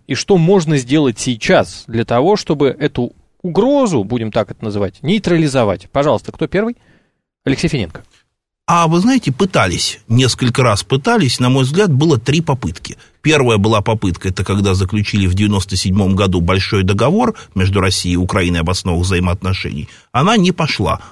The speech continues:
Speaker 2: Буквально через две недели подписала Украина основополагающий акт Украины-НАТО, идентичный российскому, кроме одной ф-, одного положения, где было сказано, что однажды в будущем Украина может стать членом нато. И это ее выбор.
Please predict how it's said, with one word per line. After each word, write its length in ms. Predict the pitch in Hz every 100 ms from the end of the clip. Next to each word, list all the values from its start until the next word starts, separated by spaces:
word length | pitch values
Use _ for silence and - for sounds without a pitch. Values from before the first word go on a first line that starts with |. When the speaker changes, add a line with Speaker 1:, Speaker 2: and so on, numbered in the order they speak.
| _
Speaker 2:
Буквально 420 | 110 123 131 117
через 300 | 107 113 110
две 160 | 117 113
недели 320 | 113 110 95
подписала 540 | 95 95 104 - 98
Украина 400 | 95 107 101 98
основополагающий 800 | 92 101 92 101 98 90 92 -
акт 240 | 104 - 104
Украины-НАТО, 800 | 95 98 101 117 196 233 - - - _
идентичный 640 | 113 117 139 139 101 - 98
российскому, 720 | 110 - 226 220 - 87 98 - _
кроме 280 | 131 127 123
одной 280 | 123 180
ф-, 140 | 180 98
одного 300 | 107 117 160
положения, 640 | 135 113 107 78 92 - - _ 123
где 80 |
было 240 | 117 127 127
сказано, 420 | - 202 220 117
что 200 | - 117
однажды 420 | 117 123 107 104
в 80 | 113
будущем 500 | 151 214 139 - 107
Украина 480 | 110 117 117 160 170
может 400 | 117 123 165 139
стать 260 | - 120 131
членом 480 | - 98 98 104 92
нато. 320 | 87 - - - - _
И 220 | 120 113
это 240 | 156 190 127
ее 180 | 107
выбор. 400 | 127 101 - -